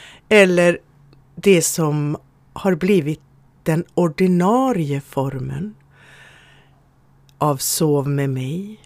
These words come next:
vilket du hittar i de första avsnitten, men också här och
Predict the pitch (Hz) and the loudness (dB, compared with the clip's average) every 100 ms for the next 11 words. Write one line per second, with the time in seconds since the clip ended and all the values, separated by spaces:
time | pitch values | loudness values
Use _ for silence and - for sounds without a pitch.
0 | _ 196 160 - 160 160 170 165 - 147 | _ -8 -6 -4 -4 -2 -4 -4 -2 -4
1 | 143 170 165 156 139 - - - 202 - | -4 -2 -2 -2 -6 -8 -14 -4 -4 -4
2 | - - - - 190 - 214 175 160 - | -8 -8 -10 -2 -2 0 2 2 -2 -6
3 | - 160 - - 180 196 - _ - 285 | -6 -6 -8 -8 -8 -8 -12 _ -6 -2
4 | 269 196 - - 185 180 160 156 160 - | -2 -2 -4 -4 0 0 0 -2 -4 -8